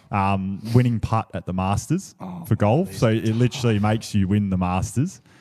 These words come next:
Speaker 1: Um, hit the winning runs in the deciding fifth Ashes test in England. So last over of
Speaker 2: <laughs>
Speaker 1: day
Speaker 2: Jesus.
Speaker 1: five,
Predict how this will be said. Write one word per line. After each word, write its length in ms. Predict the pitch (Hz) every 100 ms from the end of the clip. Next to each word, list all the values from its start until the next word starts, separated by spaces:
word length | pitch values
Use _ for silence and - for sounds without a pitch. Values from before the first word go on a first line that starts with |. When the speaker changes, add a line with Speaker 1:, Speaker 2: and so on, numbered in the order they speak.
| _ _ _ -
Speaker 1:
Um, 480 | 101 101 98 95 - _ _ _ _ _
hit 440 | - - 135 143 -
the 100 | 110
winning 300 | 117 113 101
runs 520 | 104 107 107 104 -
in 160 | 104
the 100 | 101
deciding 560 | 92 98 107 104 98 95
fifth 340 | - 113 92
Ashes 380 | 98 101 - 98
test 340 | - 101 - 92
in 80 |
England. 480 | 87 98 104 147 190
So 280 | 101 - 110
last 400 | 101 107 104 -
over 320 | 110 110 98 104
of 140 | 92
Speaker 2:
<laughs> 60 | 139
Speaker 1:
day 160 | 107 104
Speaker 2:
Jesus. 100 | 104
Speaker 1:
five, 380 | 104 95 135